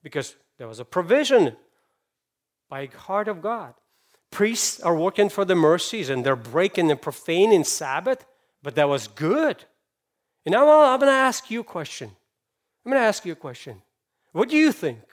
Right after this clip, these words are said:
What do you, what do you really think? Oh, Jesus knows what they think. Even though they're so confused,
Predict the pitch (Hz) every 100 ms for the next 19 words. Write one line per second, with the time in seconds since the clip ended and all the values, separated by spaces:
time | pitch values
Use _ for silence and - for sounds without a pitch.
0 | _ _ _ _ _ _ _ _ _ _
1 | _ 175 247 240 175 277 302 330 202 233
2 | 214 165 - 135 110 - _ _ _ _
3 | _ _ _ _ _ _ _ _ _ _
4 | _ - 202 170 143 160 185 156 - 165
5 | 185 190 147 117 - 101 107 _ _ _
6 | _ _ _ _ _ _ 190 254 220 208
7 | 190 165 - 233 262 269 - 226 247 233
8 | 131 - -